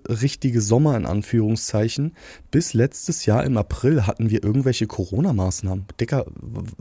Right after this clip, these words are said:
ich verstehe das nicht. Ich glaub aber tatsächlich auch nicht dran, dass da auf irgendeine Art und Weise, ähm, ja, eine Aufarbeitung kommt. Weißt du so, wenn jedes Land so für sich seine Aufarbeitung macht, das ist ja, das ist ja nur eine lokale Aufarbeitung, aber es war ja ein weltweites Ding.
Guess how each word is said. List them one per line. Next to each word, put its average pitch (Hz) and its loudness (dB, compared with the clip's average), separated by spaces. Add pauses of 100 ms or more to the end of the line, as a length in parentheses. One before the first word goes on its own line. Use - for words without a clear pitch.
(840)
ich - -4
verstehe 123 2
das 143 2
nicht. 98 -2 (240)
Ich - -2
glaub 123 4
aber 113 4
tatsächlich 113 0
auch 101 0
nicht 104 0
dran, 98 2 (360)
dass 101 2
da 104 4
auf 90 -2
irgendeine 123 4
Art 104 0
und 98 2
Weise, 110 4 (600)
ähm, 110 4 (1300)
ja, 123 4
eine 139 6
Aufarbeitung 117 4
kommt. - 0 (180)
Weißt 107 2
du 139 2
so, 131 2
wenn 113 6
jedes 131 4
Land 123 4
so 131 2
für - 0
sich 151 0
seine 127 4
Aufarbeitung 127 4
macht, 135 0
das 120 -2
ist - -4
ja, 120 4
das - -4
ist - -4
ja 139 4
nur 127 6
eine 127 6
lokale 127 2
Aufarbeitung, 95 0
aber 101 2
es - -2
war 107 4
ja 107 2
ein 98 0
weltweites 110 2
Ding. 107 2